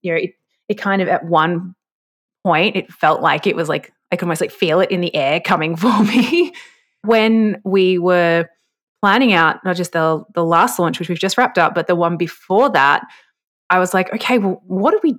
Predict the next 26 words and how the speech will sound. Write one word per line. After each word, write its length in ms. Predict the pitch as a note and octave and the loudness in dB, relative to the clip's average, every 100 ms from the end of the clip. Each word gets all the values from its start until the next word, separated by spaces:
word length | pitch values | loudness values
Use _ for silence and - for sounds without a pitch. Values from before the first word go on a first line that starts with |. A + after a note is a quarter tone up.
| - | -4
do 240 | F3+ D4 | -2 0
about 460 | A#3+ C3+ B2 - D#3+ | 0 -2 -4 -4 -8
this?" 260 | - - | -8 -4
Like, 180 | F3 F3 | -4 -2
it's 160 | A#3+ - | -2 2
not 460 | B3 D#4 E4 F#3+ | 2 2 0 -2
really, 580 | F3 G3 G3+ F#3 E3+ D#3 - _ _ _ _ | 0 2 4 2 2 -2 -8 _ _ _ _
I've 140 | G3 G#3+ | -4 0
never 340 | A3+ C4+ E4 | 2 2 0
really 360 | B3 F#3+ F3+ E3+ | 0 0 0 0
sat 280 | - E3+ - E3+ | -2 -4 -4 0
down 300 | G#3 C4 F#3+ | 2 4 2
and 100 | F3+ | 2
gone, 340 | F3+ F3 E3+ - _ - | 2 2 -2 -10 _ -8
"What 160 | F3+ | -2
is 140 | C4+ A#3 | 0 0
our 320 | E3 D#3+ D#3 - | 2 2 0 -4
contingency 600 | G3+ F3+ C#4+ G#4+ A4+ A#3+ | -4 0 2 2 2 -2
plan 500 | - - C3 A2+ A2+ | -4 -2 -2 -4 -6
if, 300 | - F#3+ - _ _ - | -4 -4 -4 _ _ -6
if 200 | E3+ - | -6 -4
we 100 | G3 | -2
are 180 | F#3+ C4 | 0 2
doing 240 | C#4 A3 | 2 0
something 320 | G3+ - E3 | -2 -4 -4
live 380 | D#3 C#3 C#3+ E3 | -2 0 0 -2